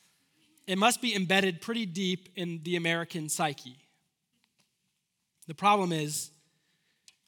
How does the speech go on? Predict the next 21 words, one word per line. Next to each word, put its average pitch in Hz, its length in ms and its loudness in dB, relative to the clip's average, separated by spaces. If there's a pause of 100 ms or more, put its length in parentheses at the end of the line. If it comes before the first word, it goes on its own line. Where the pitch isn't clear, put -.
(540)
celebrating 196 560 -2
our 170 80 2
bruises 151 500 -6
does 135 220 -12
nothing 147 400 -12
to 131 80 -18
heal 113 240 -18
them. 117 140 -20 (2000)
It's 196 140 -4
true. 208 340 2
Part, 202 240 -4
like, 185 120 -8
again, 185 300 0
what, 190 120 -14
part 247 160 0
of 254 60 -8
what 254 100 -6
Tupac 233 320 -8
said 214 160 -4
is 151 80 -6
true. 151 260 -10